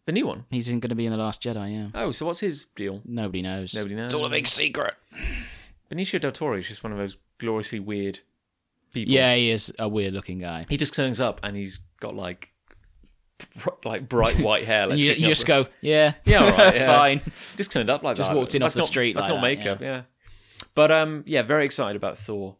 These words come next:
Speaker 1: That was a good trailer.
Speaker 2: That's
Speaker 1: I
Speaker 2: not
Speaker 1: liked
Speaker 2: for
Speaker 1: it.
Speaker 2: a while, though, is it? That's, like, November. Thor.
Speaker 1: Yeah, so that's the two you get this year, is it? You get Guardians and you get Thor.
Speaker 2: Thor and Spider-Man.
Speaker 1: Which is
Speaker 2: If you're counting that.
Speaker 1: Fox or
Speaker 2: So,
Speaker 1: Sony?
Speaker 2: Sony, Sony,
Speaker 1: yeah.
Speaker 2: but it's the Marvel universe.
Speaker 1: It's your boy Sony.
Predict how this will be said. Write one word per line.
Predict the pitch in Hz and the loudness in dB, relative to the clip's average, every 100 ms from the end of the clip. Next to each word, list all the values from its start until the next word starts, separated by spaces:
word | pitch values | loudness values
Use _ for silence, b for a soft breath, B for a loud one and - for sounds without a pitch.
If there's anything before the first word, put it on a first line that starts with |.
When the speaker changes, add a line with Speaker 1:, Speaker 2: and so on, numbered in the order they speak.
| - | -8
Speaker 1:
That | 120 | -6
was | |
a | 107 | -4
good | 127 | -6
trailer. | - 120 95 | -6 -8 -6
Speaker 2:
That's | - 120 | -4 -2
Speaker 1:
I | 127 | 0
Speaker 2:
not | |
Speaker 1:
liked | 117 110 | -2 -2
Speaker 2:
for | |
Speaker 1:
it. | 85 | -2
Speaker 2:
a | |
while, | 95 95 73 | -2 -2 -2
though, | 80 | -8
is | 90 85 | -12 -12
it? | |
That's, | 73 80 | -12 -10
like, | 92 73 | -10 -8
November. | 85 87 87 85 78 - | -8 -6 -6 -8 -10 -14
Thor. | - 127 | -6 -2
Speaker 1:
Yeah, | 123 | 0
so | 110 139 | 2 0
that's | 151 | -2
the | - | -4
two | - 151 | -6 -6
you | 127 120 117 | -6 -8 -6
get | 117 - | -6 -6
this | 107 - | -8 -8
year, | 113 101 | -8 -10
is | 95 | -10
it? | - | -14
You | 65 | -14
get | 78 101 - | -10 -10 -4
Guardians | 120 123 110 104 101 | -2 -2 -4 -10 -12
and | 101 | -12
you | 104 | -12
get | 107 104 - - | -10 -12 -12 -18
Thor. | - 120 139 | -8 -6 -4
Speaker 2:
Thor | 165 | -4
and | 113 | -4
Spider-Man. | - 101 87 76 76 85 | -4 -6 -6 -8 -12 -12
Speaker 1:
Which | - 147 151 131 | -10 -6 -4 -4
is | 117 | -4
Speaker 2:
If | 131 131 | -4 -4
you're | |
counting | 117 104 78 | -4 -6 -8
that. | 80 82 | -10 -12
Speaker 1:
Fox | - - 139 147 - _ _ _ _ _ - - - - - | -14 -12 -8 -8 -10 _ _ _ _ _ -10 -8 -8 -8 -8
or | 127 | -6
Speaker 2:
So, | - 170 127 | 2 4 4
Speaker 1:
Sony? | 113 135 156 143 | 4 4 4 6
Speaker 2:
Sony, | 135 | 6
Sony, | 156 131 165 | 6 6 6
Speaker 1:
yeah. | 147 - | 6 4
Speaker 2:
but | 131 | 2
it's | 110 | 0
the | - | 0
Marvel | 117 110 104 104 95 | 0 0 0 -2 -2
universe. | 98 92 82 82 73 - | -4 -4 -4 -6 -6 -6
Speaker 1:
It's | - | -8
your | 104 | -4
boy | 113 107 | -2 -2
Sony. | - 110 95 | -2 -4 -6